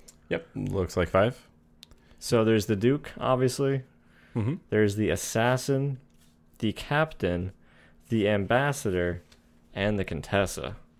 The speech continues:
Speaker 1: Right. Which I think is the only one that explicitly sounds like a female title. Ah, Duke also fell
Speaker 2: Contesso?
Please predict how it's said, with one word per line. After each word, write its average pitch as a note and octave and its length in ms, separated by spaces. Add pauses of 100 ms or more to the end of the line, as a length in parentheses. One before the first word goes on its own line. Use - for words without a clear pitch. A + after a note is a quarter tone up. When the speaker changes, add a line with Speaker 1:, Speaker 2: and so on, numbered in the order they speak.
Speaker 1:
Right. E2 240 (960)
Which G#2+ 140
I G#2+ 80
think A2 160
is G#2 100
the G2+ 80
only F#2+ 160
one E2 280
that D#2 280
explicitly E2+ 880 (160)
sounds E2+ 300
like D#2+ 120
a E2 40
female D#2+ 440 (140)
title. D#2+ 320 (1120)
Ah, E3+ 340
Duke A2 220
also F2 280
fell - 140
Speaker 2:
Contesso? A2+ 640